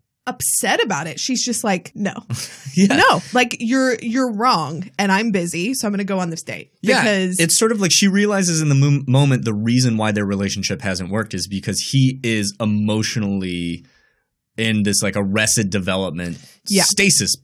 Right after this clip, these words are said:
Speaker 2: m-, mode, and the best thing she can do is just, like, walk away. Same thing with Jack's mom. It's, it's just sort of, like, weirdly analogous that the women who are there, with the exception of Missus Hathaway, <laughs> who comes in as just like,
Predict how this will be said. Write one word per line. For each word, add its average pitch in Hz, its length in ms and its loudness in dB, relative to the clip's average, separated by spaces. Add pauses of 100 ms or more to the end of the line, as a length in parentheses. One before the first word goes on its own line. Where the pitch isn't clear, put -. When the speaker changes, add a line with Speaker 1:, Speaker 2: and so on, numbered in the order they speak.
(180)
Speaker 2:
m-, 110 300 -8
mode, 92 360 -2
and 104 140 -2
the 101 60 0
best 101 380 0
thing 107 160 -2
she 101 200 -6
can 95 120 -6
do 107 240 0
is 87 100 -8
just, 90 140 -8
like, 87 160 -8
walk 90 360 -8
away. 127 220 -2 (220)
Same 202 200 2
thing 196 160 4
with 131 140 4
Jack's 104 300 0
mom. 110 560 0 (420)
It's, 135 300 2
it's 135 200 2
just 143 180 2
sort 135 140 2
of, 107 100 -2
like, 104 300 -2 (240)
weirdly 117 640 4
analogous 104 540 0
that 98 120 -10
the 104 120 -2
women 113 380 2
who 101 200 -4
are 101 80 -2
there, 95 300 -2 (220)
with 160 100 0
the 196 60 4
exception 233 360 0
of 190 80 4
Missus 131 360 6
Hathaway, 123 680 2 (200)
<laughs> - 180 -18
who 185 180 4
comes 190 380 4
in 175 140 4
as 135 100 4
just 131 160 4
like, 107 160 0